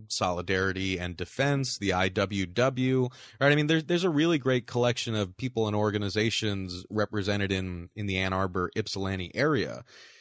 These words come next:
And, and, you know, like, what I, what I think I have, um,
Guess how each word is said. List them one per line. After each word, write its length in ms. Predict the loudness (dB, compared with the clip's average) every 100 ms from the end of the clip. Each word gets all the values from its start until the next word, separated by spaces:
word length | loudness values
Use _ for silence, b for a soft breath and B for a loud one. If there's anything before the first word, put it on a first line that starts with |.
| B B 2
And, 460 | 4 4 2 0 0
and, 160 | 0 2
you 80 | 2
know, 140 | 2
like, 160 | 2 2
what 140 | 2
I, 140 | 2
what 220 | 2 0 2
I 80 |
think 280 | 2 0 2
I 260 | 4 4 4
have, 420 | 2 0 -2 -10 -2
um, 600 | 0 2 0 -4 -8